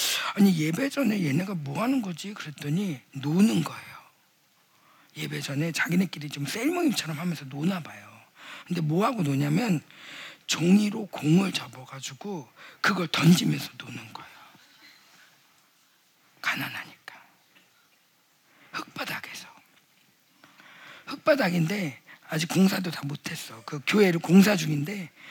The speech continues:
흙바닥인데 거기서 막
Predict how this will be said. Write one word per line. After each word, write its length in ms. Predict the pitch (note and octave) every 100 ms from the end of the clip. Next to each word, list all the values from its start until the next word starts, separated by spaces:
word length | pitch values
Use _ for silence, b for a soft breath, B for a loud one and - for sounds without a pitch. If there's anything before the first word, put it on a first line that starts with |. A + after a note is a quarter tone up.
| B B B -
흙바닥인데 880 | - E4 C#4+ G3+ G3 E3+ G#3 D3+ - _ B B B
거기서 360 | F#3+ F#3+ B3
막 120 | B3